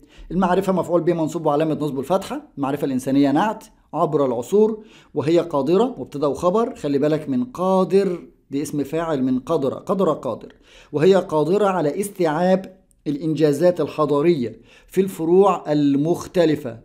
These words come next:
مختلف، مختلف، مختلف، دي اسم فاعل من الفعل غير الثلاثي اختلف، اختلف، يختلف، مختلف. وتمتاز فعل، أي فعل أعربه فعل، فعل مضارع مرفوع علامة رفعه الضمة،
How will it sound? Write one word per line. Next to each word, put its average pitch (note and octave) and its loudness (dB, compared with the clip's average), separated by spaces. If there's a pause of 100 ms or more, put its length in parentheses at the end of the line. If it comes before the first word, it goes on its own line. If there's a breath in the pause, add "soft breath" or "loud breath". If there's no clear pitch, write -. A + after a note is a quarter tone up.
مختلف، D#3 -2
مختلف، E3+ 0 (360 soft breath)
مختلف، A3 4
دي F3+ -4
اسم B3 -2
فاعل F#3+ -2 (260 loud breath)
من D3+ 2
الفعل G3 0
غير G3 0
الثلاثي G3+ 0
اختلف، F3 0
اختلف، D#3 -2
يختلف، D#3 -2
مختلف. B2+ -4 (880 soft breath)
وتمتاز A3+ 2
فعل، D3 -2 (100)
أي C#4+ -2
فعل A3+ -4
أعربه D#3 0
فعل، - -8 (500 soft breath)
فعل G3 0
مضارع F3 4
مرفوع E3 -2
علامة D#3 0
رفعه D3+ -4
الضمة، F#3+ -2